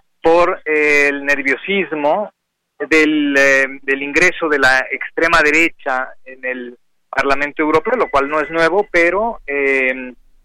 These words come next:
ante lo que se ha visto en los distintos parlamentos, eh, nacionales, eh, en Europa, donde ya podemos contar a una docena de parlamentos nacionales que tienen una presencia,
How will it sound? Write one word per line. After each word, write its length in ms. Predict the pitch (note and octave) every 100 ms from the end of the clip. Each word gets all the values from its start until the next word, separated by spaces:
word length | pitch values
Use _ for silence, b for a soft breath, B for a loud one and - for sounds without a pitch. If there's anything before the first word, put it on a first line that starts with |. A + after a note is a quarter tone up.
| _ -
ante 420 | C#3+ C#3 - C#3+
lo 100 | C#3
que 140 | C#3+
se 120 | -
ha 80 | D#3+
visto 540 | D#3+ E3 - - D3+ C#3
en 100 | C3+
los 160 | C3
distintos 460 | B2+ - D#3+ D#3 D3
parlamentos, 760 | - C#3 C#3+ D3 D3 - D3+ C#3+ - - - - - -
eh, 280 | C#3+ C#3+
nacionales, 840 | C#3 C3+ A#2+ C#3 C3+ D3+ D3+ C#3 C3 - - - - - -
eh, 680 | C#3+ C3+ C3+ C3 C3 - - -
en 180 | C#3+ C3+
Europa, 480 | C3 D3 F#3 F3 E3+
donde 320 | C#3+ C3 A#2+
ya 180 | B2+ C#3+
podemos 500 | - C#3 C#3 C#3+ C#3 -
contar 480 | C3+ B2 - C#3+ C#3+
a 80 | C3
una 180 | C#3 D3
docena 600 | B2+ - - D3+ D3+ C3
de 100 | B2
parlamentos 720 | C3 B2+ B2+ C#3 C#3 D3 B2 - _ _ _ _
nacionales 800 | C#3+ C3 - C3+ C#3+ D#3 D3+ D3+ - - - _ -
que 100 | D#3+ -
tienen 480 | E3 E3+ E3+ D#3+ D#3+ D#3
una 200 | D#3 D#3
presencia, 1000 | C3+ - D3+ D3+ C#3 - C#3+ C#3 -